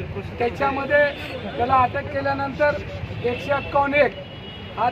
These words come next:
त्याला लागू होतो, तो लागू केला नाही. दुसरा तीनशे, तीनशे चार हा महाराष्ट्र पोलीस ॲक्ट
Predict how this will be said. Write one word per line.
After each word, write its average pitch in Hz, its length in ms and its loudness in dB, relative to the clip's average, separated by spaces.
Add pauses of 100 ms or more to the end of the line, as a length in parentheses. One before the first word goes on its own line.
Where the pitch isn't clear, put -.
त्याला 247 220 2
लागू 226 340 4
होतो, 190 260 2 (580)
तो 240 100 4
लागू 220 360 4
केला 196 220 0
नाही. 160 240 -8 (500)
दुसरा 247 300 -2 (120)
तीनशे, 240 400 -4 (340)
तीनशे 196 1120 -6
चार 262 260 8 (760)
हा 233 240 2 (240)
महाराष्ट्र 220 480 0 (160)
पोलीस - 440 -2 (420)
ॲक्ट 226 220 4